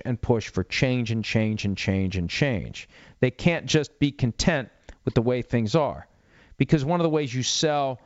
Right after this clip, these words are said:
more jerseys is to have new jerseys. And I, I don't like it. Now, I know, I, I get off my lawn, but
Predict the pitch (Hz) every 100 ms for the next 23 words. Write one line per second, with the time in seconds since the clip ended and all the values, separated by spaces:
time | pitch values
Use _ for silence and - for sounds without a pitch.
0 | _ _ 131 147 175 127 127 107 107 120
1 | 107 123 117 95 127 123 113 - _ 139
2 | 165 156 113 90 78 - - - _ _
3 | _ _ _ _ _ _ _ _ _ _
4 | - 143 135 131 123 95 - _ _ _
5 | _ _ _ _ _ _ _ _ _ _
6 | _ _ 135 - - 151 160 143 131 127
7 | 127 - - _ - _ _ _ - 143
8 | 135 120 - - - _ _ - - 156
9 | 147 139 135 - - - 62 53 62 87
10 | 127 135 135 - 139 127 113 110 110 107
11 | 98 -